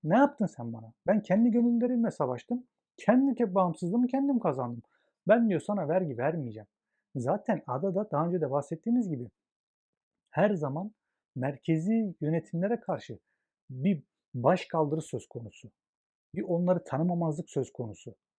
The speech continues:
Çünkü adamlarda tam olarak bir, e, milliyetçilik kavramı gelişmiyor. Yani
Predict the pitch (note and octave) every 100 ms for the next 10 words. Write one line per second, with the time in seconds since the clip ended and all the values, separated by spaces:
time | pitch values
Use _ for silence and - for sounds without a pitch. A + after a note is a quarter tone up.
0 | _ _ _ - A#3 A3+ D#3 - _ _
1 | _ C3+ C#3 F#3 G3+ A3 G3 - _ _
2 | _ - - G#3+ G#3+ G#3+ G3 - F#3+ -
3 | _ _ _ E3+ C3 C#3 C3+ _ _ -
4 | C3+ D#3 F3 G#3 G#3+ - G#3 - - F#3+
5 | F#3+ G#3 B2 A#2+ E3 A#3+ - C#3 G2 F2+
6 | _ _ _ _ _ _ - C#3 C#3 A#2+